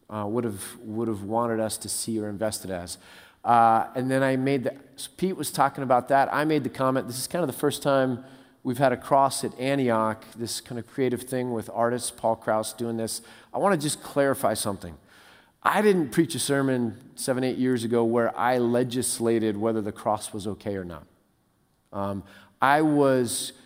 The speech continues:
critiquing our understanding of important things that we might have a more clear understanding. And when I said this was the first time we have a cross,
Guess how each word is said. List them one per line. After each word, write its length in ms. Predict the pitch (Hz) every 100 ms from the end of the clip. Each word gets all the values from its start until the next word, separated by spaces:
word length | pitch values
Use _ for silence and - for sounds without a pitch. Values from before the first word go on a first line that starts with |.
| _ _
critiquing 960 | - 123 - - 180 190 190 180 165 -
our 260 | 139 139
understanding 920 | 143 139 131 - - 131 131 127 123 110 -
of 280 | 123 101 -
important 840 | 117 104 - 156 143 131 123 -
things 440 | 139 127 123 113
that 120 | 98
we 140 | - 117
might 300 | 110 110 -
have 360 | - 117 117
a 60 | 107
more 240 | 107 104
clear 460 | 104 - 117 117 127
understanding. 680 | 151 160 151 165 165 185 196 - - - - _
And 160 | 135 139
when 140 | 143
I 100 | 160
said 300 | 165 - 160
this 160 | 156 -
was 100 | 131
the 80 | 147
first 300 | - 143 -
time 220 | 147 143
we 80 | 139
have 100 | 127
a 40 |
cross, 380 | - 143 135